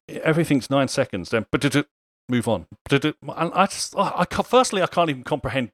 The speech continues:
having to work under those <laughs> conditions. That drive me absolutely insane. Poor, poor, poor people. But, uh, yeah, and that's, that's, that's how it does. A-, and, uh, all these things have to come in at certain times and move out at certain. It's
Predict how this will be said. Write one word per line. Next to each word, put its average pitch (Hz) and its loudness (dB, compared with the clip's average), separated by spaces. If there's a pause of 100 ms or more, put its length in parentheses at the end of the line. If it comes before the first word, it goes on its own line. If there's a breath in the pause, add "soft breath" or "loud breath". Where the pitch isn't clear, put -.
having - -6
to - -10
work 117 2
under 107 -2
those 107 2
<laughs> - -4
conditions. 101 -2
That 123 -10
drive 131 2
me 117 -4
absolutely 113 -4
insane. 98 0 (460 loud breath)
Poor, 202 6 (180)
poor, 156 4 (280)
poor 165 0
people. 110 -4 (440 loud breath)
But, - 2
uh, 147 6 (240)
yeah, 190 2 (140)
and 147 2
that's, - 0
that's, - -4
that's 156 -2
how 151 0
it 147 -6
does. 196 0
A-, 135 -2
and, 143 -2
uh, 143 -8
all 170 2
these 165 -6
things 143 0
have 143 -6
to - -18
come 139 -2
in 131 0
at 104 -4
certain 127 0
times 123 -2
and 113 -6
move 120 -2
out 117 2
at 107 -4
certain. 120 0
It's - -12